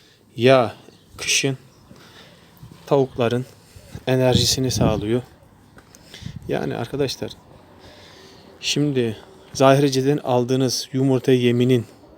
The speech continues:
ne kadar içeriğini biliyorsunuz? Kimse bilmiyor yani. Alan adam bilmiyor.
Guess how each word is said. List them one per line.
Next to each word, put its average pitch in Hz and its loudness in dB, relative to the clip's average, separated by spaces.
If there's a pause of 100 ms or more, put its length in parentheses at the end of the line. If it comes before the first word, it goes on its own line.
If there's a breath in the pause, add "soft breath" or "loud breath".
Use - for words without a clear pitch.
(800 loud breath)
ne 139 6
kadar 151 6
içeriğini 110 -2
biliyorsunuz? 101 -12 (320)
Kimse 180 -2
bilmiyor 180 0
yani. 110 0
Alan 131 0
adam 143 -2
bilmiyor. 180 0